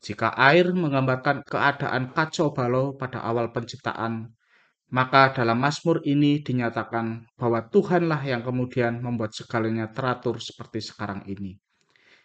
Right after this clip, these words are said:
Kita dapat membaca dari Kejadian satu ayat dua, "Bumi belum berbentuk dan kosong, gelap gulita menutupi samudera raya, dan roh Allah melayang-layang di atas permukaan air."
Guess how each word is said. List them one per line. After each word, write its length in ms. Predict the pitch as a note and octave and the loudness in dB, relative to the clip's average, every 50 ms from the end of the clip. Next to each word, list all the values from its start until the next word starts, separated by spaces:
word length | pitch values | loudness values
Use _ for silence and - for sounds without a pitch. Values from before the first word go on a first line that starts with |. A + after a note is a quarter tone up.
| _ _ _ _ _ | _ _ _ _ _
Kita 240 | - A#2+ G#2+ C3 | -8 2 2 2
dapat 240 | C3 - A#2 B2+ - | 2 2 0 0 0
membaca 640 | - B2+ B2 A#2 A2+ A2+ - C#3 C3+ C#3 C#3 C3+ C3+ | 0 0 0 0 0 0 4 4 4 4 4 0 -2
dari 240 | - B2 A2+ A2+ A2 | -2 -2 -2 -2 -2
Kejadian 560 | - - - - A#2 G#2+ - B2 A#2 A2 A2+ | -4 -8 -4 -4 -4 -4 -2 -4 -4 -4 -4
satu 480 | A2 A2+ A#2 A2 - - D3+ D3+ - B2 | -4 -8 -10 -8 -2 0 0 0 0 -2
ayat 240 | A#2 A2+ A2 G#2+ | -2 -2 -2 -4
dua, 320 | - - A2+ A#2 A#2 C3+ D3 D3+ _ _ _ _ _ _ _ _ _ _ _ _ | -6 -8 -6 -6 -6 -6 -8 -12 _ _ _ _ _ _ _ _ _ _ _ _
"Bumi 480 | - E3 F3 F#3 G3+ G#3+ A3 A3+ G#3 | -2 0 4 4 4 4 4 0 0
belum 320 | - E3+ C#3+ C3+ C3 B2+ B2+ | 0 0 0 2 0 -2 -4
berbentuk 560 | C3 B2 - A#2+ A#2+ A#2+ - D3 C#3+ - - | -6 -8 -6 -6 -6 -2 -2 -4 -4 -4 -6
dan 240 | A2+ A2 G#2 - - | -6 -6 -6 -6 -8
kosong, 480 | A2+ G#2+ - B2+ B2 A#2+ A#2+ A#2+ B2 - _ _ _ _ _ - | -8 -8 -8 -10 -8 -8 -10 -12 -14 -18 _ _ _ _ _ -2
gelap 320 | C3 B2+ B2+ B2+ - - | 0 0 0 0 -4 -4
gulita 480 | C#3 C3 C3+ C3+ C3+ - D3 C#3+ C#3+ C#3+ | -2 -2 0 -2 0 0 0 0 0 0
menutupi 480 | D3 C3+ C3 B2+ - B2 - - C3 | -2 -4 -4 -4 -4 -6 -4 -4 -6
samudera 640 | B2+ - E3 D#3 D#3+ D#3 D3+ D#3 - C3+ B2 B2 A#2+ | -4 -4 -2 0 0 0 0 0 -2 -2 -2 0 -2
raya, 400 | B2 A#2 A2+ A2+ A2+ A2 A2 A2 A2 _ _ _ _ _ _ _ | -2 -2 -2 -2 -4 -6 -8 -10 -14 _ _ _ _ _ _ _
dan 160 | - A#2 A#2 | -2 -2 0
roh 240 | A2 A#2+ C#3 C3+ C3+ - - | 2 0 0 0 -2 -6 -4
Allah 320 | B2+ A#2+ A#2 A2+ A2 A2 _ _ | -2 -2 -2 -4 -6 -10 _ _
melayang-layang 880 | - A#2+ B2+ B2+ B2 A#2+ A#2+ A#2 A#2 A#2 B2 B2 A#2+ A#2+ A2+ A2+ A2+ | -6 -2 2 2 2 2 2 0 -2 0 0 2 2 2 0 -4 -6
di 160 | A2 - A2 | -6 -6 -6
atas 320 | G2 G#2 - A2 G#2 - - | -6 -4 -4 -6 -8 -8 -10
permukaan 560 | _ G#2+ G#2 G#2+ G#2 - - G2+ F#2+ F#2 - - F#2 | _ -6 -6 -6 -6 -6 -6 -8 -8 -8 -10 -10 -8
air." 320 | F#2+ F#2+ F#2+ F2+ F2 D#2+ | -6 -6 -6 -6 -8 -14